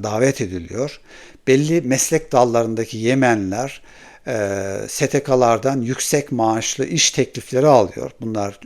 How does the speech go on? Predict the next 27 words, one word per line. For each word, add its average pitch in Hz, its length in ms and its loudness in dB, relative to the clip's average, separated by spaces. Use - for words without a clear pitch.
bunların 113 420 -6
önemli 120 400 -4
bir 104 60 -12
kısmı - 320 -10
Avrupa 101 540 -8
kökenli. 98 540 -10
Muhabirlere 160 760 6
iyi 175 220 4
paralarla 113 680 2
işbirliği 131 600 0
teklif - 400 -8
ediliyor. 98 600 -8
Bunlardan, 151 600 4
e, 110 340 0
hassas - 460 2
hedeflerle 127 720 2
ilgili 110 460 -6
görüntü 123 440 -2
geçmeleri 101 580 -4
isteniyor 98 600 -6
ve 139 60 0
görüntü 143 440 2
başına 123 460 -2
iki 135 260 -6
yüz 135 160 0
elli 131 240 0
ila 120 320 0